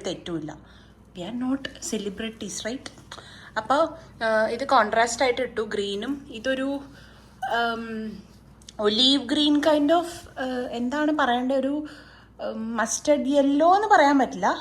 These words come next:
but ഒരു ഒലീവ് ഗ്രീൻ kind of ഒരു കളറാണ്, ഉം, സൽവാർ വരുന്നത്. എങ്ങനെയുണ്ട്? ഒരു സിമ്പിൾ ഒന്നും ചെയ്തിട്ടില്ല കേട്ടോ. ആ, just ഒരു ഐ ഷാഡോ ഇട്ട് കൊടുത്തു, ഒരു പൊട്ട് വെച്ചു, ഒരു ലിപ്സ്റ്റിക്. ലിപ്സ്റ്റിക് ഷെയ്ഡ് ചോദിക്കരുത്, because ഒരു മൂന്ന്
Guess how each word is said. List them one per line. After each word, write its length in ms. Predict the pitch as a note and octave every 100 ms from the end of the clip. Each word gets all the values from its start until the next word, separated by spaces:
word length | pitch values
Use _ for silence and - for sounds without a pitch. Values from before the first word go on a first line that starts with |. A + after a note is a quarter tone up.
| - C4
but 120 | D4+ -
ഒരു 100 | E4 D#4
ഒലീവ് 300 | C#4 D4+ D4+ D4+
ഗ്രീൻ 200 | D4+ D4+ D4+
kind 200 | D4 C#4+ D4
of 60 | D4
ഒരു 100 | C4+ C4 B3
കളറാണ്, 480 | G#3+ G3+ F3+ D#3+ A#3 D#4+ - - - - - -
ഉം, 180 | G#3 F#3+ A3+
സൽവാർ 340 | A#3+ G3+ F3+ F#3 F#3
വരുന്നത്. 300 | E3 G3+ C#4 - -
എങ്ങനെയുണ്ട്? 440 | A3+ A3+ B3+ G#3 A#3 A#3
ഒരു 100 | A#3+ B3+
സിമ്പിൾ 260 | A3 A3 G#3+
ഒന്നും 300 | G3+ A#3+ D#4 C#4+
ചെയ്തിട്ടില്ല 380 | G#3 F3 F3+ E3+
കേട്ടോ. 160 | E3+ F#3 - - - - -
ആ, 60 | F#3+ F#3+ G3
just 260 | A3 A#3 - C4+
ഒരു 100 | - A3
ഐ 60 | A3+
ഷാഡോ 280 | - A#3+ A3+ A#3+
ഇട്ട് 100 | A#3
കൊടുത്തു, 260 | A3+ G#3 - - - - -
ഒരു 100 | A#3+ B3
പൊട്ട് 260 | G#3+ - A3+
വെച്ചു, 200 | G#3+ B3 B3+
ഒരു 100 | A3+ G#3+ G#3+
ലിപ്സ്റ്റിക്. 480 | G3+ - B3 B3 - A3
ലിപ്സ്റ്റിക് 360 | A3 - B3 A#3+
ഷെയ്ഡ് 260 | B3 G#3+ A3 A#3+
ചോദിക്കരുത്, 420 | G3+ A3+ F#3+ A3+ G#3+
because 260 | G#3 A3+ A3 -
ഒരു 80 | G3+ G3+
മൂന്ന് 200 | G3+